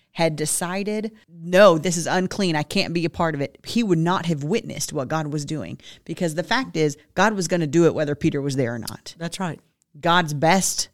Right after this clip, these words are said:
Speaker 1: choice was for Cornelius to go get Peter and to let Peter be the one. But if Peter had refused, it's just like we talked about with Esther last week.
Speaker 2: Mm-hmm. Mm-hmm.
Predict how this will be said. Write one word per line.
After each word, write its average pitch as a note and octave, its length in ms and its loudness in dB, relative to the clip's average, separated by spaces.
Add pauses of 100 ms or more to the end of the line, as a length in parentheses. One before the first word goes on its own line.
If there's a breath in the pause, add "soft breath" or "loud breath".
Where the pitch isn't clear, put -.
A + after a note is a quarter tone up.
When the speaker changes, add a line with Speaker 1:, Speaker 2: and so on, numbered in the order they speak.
(140)
Speaker 1:
choice F3 420 2
was D#3 260 0
for D3+ 180 -4
Cornelius F3 680 0
to D3+ 120 -2
go D#3+ 180 4
get F3 180 -2
Peter G3 280 0
and E3+ 120 -2
to C#3 80 -8
let C3+ 160 -6
Peter E3+ 220 -2
be F3+ 100 -2
the F3+ 80 0
one. D#3+ 200 0
But D3 120 0
if - 160 -8
Peter G#3+ 320 -4
had F#3 260 -2
refused, D3 520 -4
it's D3+ 160 -4
just E3+ 280 0
like E3+ 120 -2
we E3+ 80 0
talked D#3+ 260 -2
about C#3+ 160 0
with D3 120 -8
Esther D3 300 -4
last C#3 260 -6
week. - 320 -10
Speaker 2:
Mm-hmm. D3+ 280 -20 (340 loud breath)
Mm-hmm. F3+ 200 -20